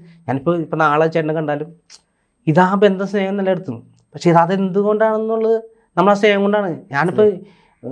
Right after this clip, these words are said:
Speaker 1: പക്ഷെ ചേട്ടൻ എന്നെ പറ്റി കുറ്റം മറ്റൊരാളത് പറഞ്ഞാലും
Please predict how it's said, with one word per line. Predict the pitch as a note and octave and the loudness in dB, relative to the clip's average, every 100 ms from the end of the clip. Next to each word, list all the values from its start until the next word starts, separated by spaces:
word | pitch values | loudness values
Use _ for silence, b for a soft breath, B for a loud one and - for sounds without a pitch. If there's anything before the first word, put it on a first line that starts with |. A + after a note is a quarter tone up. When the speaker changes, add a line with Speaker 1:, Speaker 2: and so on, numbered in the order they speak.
| B2 | -10
Speaker 1:
പക്ഷെ | B2+ E3 | -4 -2
ചേട്ടൻ | D#3 D#3+ D#3 G3 | 0 0 -2 -6
എന്നെ | F#3+ | -6
പറ്റി | F#3 F3+ G3+ | -8 -6 -6
കുറ്റം | G3+ F3+ F#3+ F#3+ | -6 -6 -6 -4
മറ്റൊരാളത് | F3+ F3+ F#3 | -6 -4 -4
പറഞ്ഞാലും | F3+ F3+ F3+ F#3 G#3 _ | -4 -6 -6 -8 -14 _